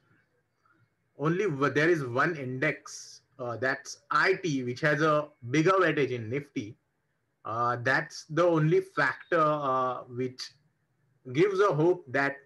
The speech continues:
probably market would reverse, uh, tomorrow onwards. Uh, so we had been discussing I T is into fifth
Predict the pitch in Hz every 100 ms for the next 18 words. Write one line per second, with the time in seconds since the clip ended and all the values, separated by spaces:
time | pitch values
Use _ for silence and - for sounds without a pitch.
0 | _ - 143 156 175 170 175 135 - 139
1 | - _ - 123 131 110 117 123 147 175
2 | - - _ _ - 110 110 131 127 135
3 | 147 143 139 135 143 - - _ _ _
4 | _ _ - 113 110 151 170 160 185 220
5 | 220 233 170 - 170 170 147 - 127 139
6 | 170 156 151 147 - 143 -